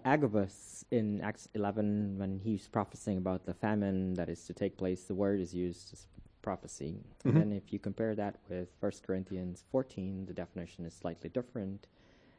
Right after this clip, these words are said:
Speaker 1: in the sense that, um, prophecy is, uh, it's something about exhortation, consolation, and these three things that are mentioned there. Is the word used in both the same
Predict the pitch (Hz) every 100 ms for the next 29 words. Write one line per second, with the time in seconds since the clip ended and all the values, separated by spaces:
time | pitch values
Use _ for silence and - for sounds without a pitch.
0 | _ _ 107 101 - 101 92 - 87 90
1 | - - - - _ _ _ _ _ _
2 | _ - 113 107 98 92 92 90 104 _
3 | - 107 98 - 98 98 92 92 - -
4 | 98 90 87 76 - _ 107 - - -
5 | 101 101 92 92 87 - 101 - 90 -
6 | 110 - 110 104 98 - 95 - 92 101
7 | 107 - 98 98 95 87 87 87 90 -
8 | 95 87 85 82 85 - 87 90 87 85
9 | - 80 78 151 - - - - - 127
10 | 143 160 190 190 180 - - 135 127 117
11 | 120 101 107 107 - - - 123 135 139
12 | 131